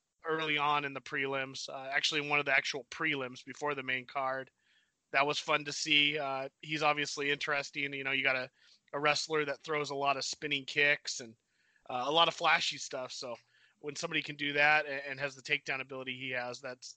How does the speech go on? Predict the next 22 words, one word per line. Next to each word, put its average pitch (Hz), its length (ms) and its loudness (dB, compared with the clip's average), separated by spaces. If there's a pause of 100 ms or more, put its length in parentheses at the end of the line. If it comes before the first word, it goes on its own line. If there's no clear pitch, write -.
that's 139 180 -14
gonna 135 200 -8
open 131 180 -10
up 127 140 -12
a - 20 -10
lot 127 200 -4
of 123 100 -12
doors 127 440 -8
and, 120 220 -18
uh, 110 160 -20 (640)
and 135 80 -8
definitely 139 320 0
be 135 220 -10
interesting 139 500 -4
to 131 60 -6
see 139 120 -4
where 135 120 -8
his 123 100 -12
future - 300 -6
goes 127 240 -6
with 120 160 -16
that. 143 340 4